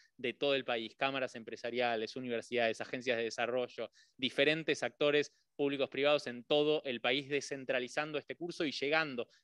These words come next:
justamente haciendo que esta política pública sea permeable. Después tenemos el ciclo de productividad para la exportación. Viernes por medio nos encontramos con pymes, en su mayoría exportadoras, para tratar temas,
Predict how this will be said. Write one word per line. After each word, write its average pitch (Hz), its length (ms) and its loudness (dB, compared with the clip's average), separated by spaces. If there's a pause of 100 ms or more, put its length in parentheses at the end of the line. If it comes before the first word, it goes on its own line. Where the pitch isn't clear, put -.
justamente 143 440 -2
haciendo 156 500 -4
que 151 260 2 (220)
esta 131 280 -4
política 131 360 -4
pública 135 420 -4
sea 131 380 2 (260)
permeable. 120 520 2
Después 170 320 0
tenemos 185 440 0 (220)
el 131 160 -8
ciclo - 300 -2
de 139 100 4
productividad 135 640 0
para 147 140 2
la 135 60 0
exportación. 208 640 -4
Viernes 151 420 0
por 131 180 -4
medio 170 320 0
nos 127 160 -8
encontramos 143 680 -2 (220)
con 127 220 -6
pymes, 165 400 -4 (160)
en 123 80 -10
su 139 100 -8
mayoría 147 380 4
exportadoras, 160 840 2 (220)
para 160 160 6
tratar 160 480 2
temas, 165 440 0